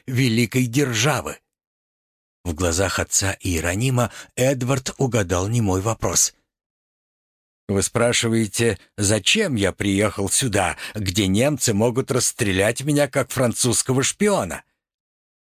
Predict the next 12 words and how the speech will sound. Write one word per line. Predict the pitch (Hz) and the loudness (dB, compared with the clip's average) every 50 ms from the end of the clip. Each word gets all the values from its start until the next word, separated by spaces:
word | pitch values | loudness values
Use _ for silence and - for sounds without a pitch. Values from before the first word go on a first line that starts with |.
| _ _ _ - | _ _ _ -6
«Я, | 98 73 76 80 76 76 87 107 123 131 131 - | -6 -4 -2 0 0 0 0 0 -2 -4 -6 -4
кажется, | - 90 73 71 82 90 - - - 123 117 117 | -2 -2 -2 -2 -4 -6 -2 -2 0 0 2 0
об | 117 101 | 0 0
этом | 95 92 - - 123 143 143 | 0 0 0 0 2 2 4
не | 123 107 101 | 4 2 2
говорил, | 110 151 156 180 185 175 120 80 76 73 - - - - - - | 0 0 0 2 2 0 0 -2 -4 -8 -10 -12 -12 -12 -16 -8
но, | - 104 92 92 110 151 180 196 190 185 165 139 117 - _ - | -2 0 2 2 4 2 2 2 2 0 -2 -8 -12 -16 _ -2
признаюсь, | - 165 147 117 107 101 110 135 170 190 175 110 98 - - - - - - - - - _ - | 0 0 2 0 0 0 0 2 2 2 0 0 0 2 0 0 0 -2 -8 -18 -18 -20 _ -6
это | 110 110 104 104 120 - 165 | -2 0 0 0 2 2 0
меня | 175 170 160 143 143 151 - | 2 2 4 4 2 2 2
интересует». | - 190 185 - - 214 220 202 - - 226 226 147 101 90 82 - - - _ _ _ _ _ _ _ _ _ _ _ _ _ _ _ _ - | 2 0 0 2 0 0 2 2 2 2 2 2 2 0 -2 -6 -10 -14 -20 _ _ _ _ _ _ _ _ _ _ _ _ _ _ _ _ -2
Прекрасно. | 185 160 131 - - 131 117 90 82 - - - 92 85 82 | 0 0 0 0 0 0 0 2 2 0 0 0 -2 -4 -6